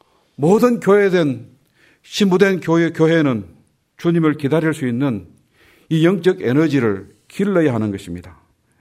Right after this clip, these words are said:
육, 오 절, 육 절 말씀에 보면 "신랑이 드디어 오므로 다 졸며 잘세." 육 절, "밤중에 소리가 나되 보라, 신랑으로 다 맞으러 나오라." 하매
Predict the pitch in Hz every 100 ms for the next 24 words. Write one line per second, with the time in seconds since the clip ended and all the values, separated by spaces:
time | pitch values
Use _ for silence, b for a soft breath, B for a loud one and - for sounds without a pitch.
0 | _ 175 170 - - 123 165 165 151 98
1 | - _ _ _ 160 175 170 143 143 120
2 | 120 117 95 - b b b b - 165
3 | 202 190 170 202 190 143 127 117 107 -
4 | 156 156 156 156 170 156 143 - 135 196
5 | - 139 101 - _ b b b b -
6 | 156 - 165 107 - b b - 180 165
7 | 185 175 196 185 170 156 156 - - 147
8 | 143 131 135 147 127 117 - 170 175 185
9 | 175 156 135 - _ _ _ _ _ _
10 | _ _ - 156 160 147 165 160 156 131
11 | 113 143 165 127 143 117 95